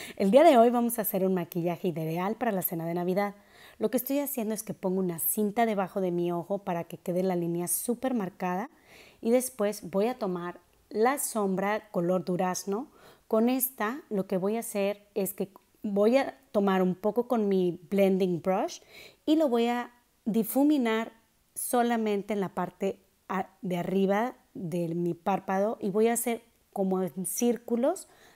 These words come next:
de adelante hacia atrás y luego otra vez círculos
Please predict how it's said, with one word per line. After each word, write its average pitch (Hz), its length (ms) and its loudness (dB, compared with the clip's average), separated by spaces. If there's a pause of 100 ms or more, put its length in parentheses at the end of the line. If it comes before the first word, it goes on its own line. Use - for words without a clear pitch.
(100)
de 170 100 -6
adelante 254 840 -4
hacia 202 280 -6
atrás 170 460 -8 (380)
y 190 100 -2
luego 180 180 2
otra 165 220 -6
vez 156 140 -8
círculos 262 840 -2